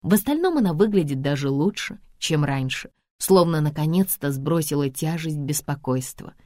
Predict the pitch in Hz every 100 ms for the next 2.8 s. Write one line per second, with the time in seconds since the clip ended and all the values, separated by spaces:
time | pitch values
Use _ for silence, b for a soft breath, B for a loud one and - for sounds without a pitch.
0 | - 160 156 185 220 202 160 131 - 160
1 | 139 - - - - _ _ - - 190
2 | 185 - 160 143 135 - -